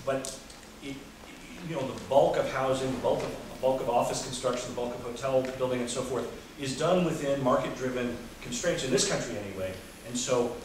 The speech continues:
one way for architects to gain agency is to maybe take a page from the John Portman playbook, um, uh, and, and really understand that innovation tied to value creation, uh, is a really potent,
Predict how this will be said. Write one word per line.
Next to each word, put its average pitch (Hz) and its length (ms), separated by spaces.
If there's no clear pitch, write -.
one 131 200
way 147 180
for - 260
architects 127 460
to - 60
gain 117 180
agency 117 560
is 123 180
to 123 80
maybe 123 240
take - 180
a 127 60
page 113 280
from 110 180
the 104 60
John 107 220
Portman 120 380
playbook, 104 320
um, 98 280
uh, 98 220
and, 113 180
and 113 120
really 151 440
understand 151 600
that - 180
innovation 135 760
tied 160 640
to 131 140
value 131 500
creation, 104 540
uh, 110 280
is 120 160
a 120 60
really 123 540
potent, 135 500